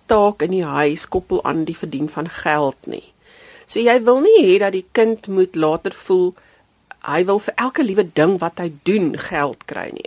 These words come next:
As hy moet skottelgoed was een keer 'n week, dan is dit nie noodwendig dat hy moet geld kry daarvoor nie. So ek sou gesê het,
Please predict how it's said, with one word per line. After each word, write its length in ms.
As 140
hy 180
moet 180
skottelgoed 440
was 240
een 220
keer 200
'n 120
week, 360
dan 160
is 100
dit 140
nie 220
noodwendig 520
dat 160
hy 80
moet 160
geld 440
kry 220
daarvoor 460
nie. 160
So 160
ek 260
sou 180
gesê 380
het, 100